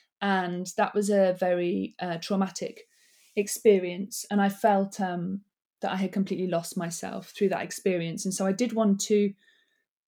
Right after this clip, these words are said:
I did want to write a book that wrote me back onto the page. I go back to that phrase again and again in Twelve Moons, "How can I write myself back onto the page?" And then I wanted to write,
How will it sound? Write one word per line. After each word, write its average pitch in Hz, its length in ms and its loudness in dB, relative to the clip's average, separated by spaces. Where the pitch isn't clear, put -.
I 202 60 6
did 233 180 4
want 240 220 4
to 240 100 2
write 196 360 2
a 185 40 -6
book 175 480 0
that 208 240 0
wrote 196 180 4
me 196 120 0
back 196 240 -4
onto 196 200 0
the 196 120 -4
page. 196 500 -4
I 185 80 0
go 196 160 4
back 196 200 0
to 202 100 -4
that 175 160 0
phrase 196 280 2
again 185 220 0
and 185 100 -2
again 190 280 0
in 170 100 -4
Twelve 180 340 -6
Moons, 165 340 -2
"How 190 120 -4
can 190 160 -4
I 190 80 0
write 185 240 -2
myself 190 460 -8
back 180 260 -6
onto 180 240 -8
the 202 60 -6
page?" 190 600 -6
And 202 160 8
then 208 380 6
I 202 140 4
wanted 202 540 2
to 185 180 0
write, 185 260 4